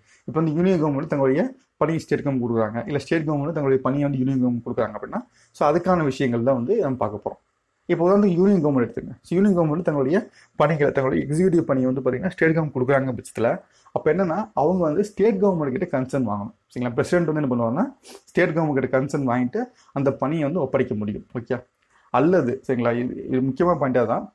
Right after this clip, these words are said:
சப்போஸ் வந்து அந்த கன்சர்ன் வாங்காம கொடுக்க முடியும். But அப்படி கொடுக்கணும் அப்படின்னா அது வந்து பாராளுமன்றத்துடைய கன்சர்ன் இருக்கணும். சரிங்களா? நல்லா நான் வச்சுங்க. இப்போ யூனியன் கவர்மெண்ட் வந்து தங்க லிஸ்ட் கீழே இருக்க ஒரு விஷயத்த வந்து ஸ்டேட் கவர்மெண்ட் சொல்லி பண்ண சொல்லணும்னா ஒண்ணு ஸ்டேட் கவர்மெண்டோட கன்சர்ன் இருக்கணும்.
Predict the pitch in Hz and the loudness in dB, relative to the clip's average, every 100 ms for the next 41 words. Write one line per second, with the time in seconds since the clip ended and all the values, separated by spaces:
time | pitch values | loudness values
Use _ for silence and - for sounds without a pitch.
0 | _ - 139 202 202 156 185 156 - 147 | _ -4 0 2 2 0 -2 -2 0 -2
1 | - 196 139 117 175 196 175 175 160 139 | 0 -2 0 -2 0 2 0 -2 -4 -4
2 | 147 117 107 196 - _ - 156 151 135 | -2 -2 -2 -6 -8 _ -4 0 2 0
3 | 131 185 202 214 160 131 170 214 147 170 | 2 2 4 4 2 0 -2 0 0 -2
4 | 220 - 160 240 214 185 - 175 160 127 | -2 0 2 4 4 4 2 -2 -4 -4
5 | 135 117 - - _ _ _ _ _ - | -4 -4 -6 -16 _ _ _ _ _ -12
6 | 117 113 - _ _ - 147 170 143 - | -8 -8 -12 _ _ 0 2 4 2 0
7 | 117 208 208 151 170 208 196 170 151 131 | -6 -6 -4 0 2 4 4 2 2 2
8 | 190 151 135 131 - 202 - 180 170 165 | 2 0 0 -2 -2 -6 -2 -2 0 0
9 | 160 127 123 147 123 107 107 196 226 _ | 0 0 0 -2 -4 -6 -4 -4 -4 _
10 | _ - - 196 175 190 165 143 - 151 | _ -10 0 2 4 2 2 -2 -2 -4
11 | 147 127 127 113 107 139 226 _ _ - | -2 -2 0 -2 -2 -4 -4 _ _ -6
12 | 143 190 - 165 160 151 139 127 127 - | -2 -2 -2 -2 0 0 0 0 -2 -2
13 | 139 117 117 123 214 | -2 -2 -2 -2 -4